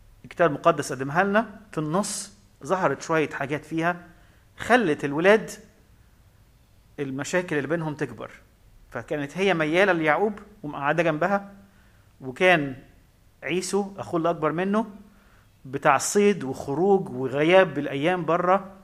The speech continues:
ويرجع مصطاد يعني غنايم حلوة، فأبوه فرحان بيه. والأم حابة أكتر يعقوب اللي قاعد جنبها، واتعمل جوه البيت حتة غيرة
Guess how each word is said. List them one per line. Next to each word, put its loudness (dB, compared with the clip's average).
ويرجع 2
مصطاد 0
يعني -8
غنايم 2
حلوة، 2
فأبوه -2
فرحان -2
بيه. -2
والأم -2
حابة 4
أكتر 2
يعقوب 2
اللي 2
قاعد 4
جنبها، 0
واتعمل 0
جوه 4
البيت 0
حتة -2
غيرة 4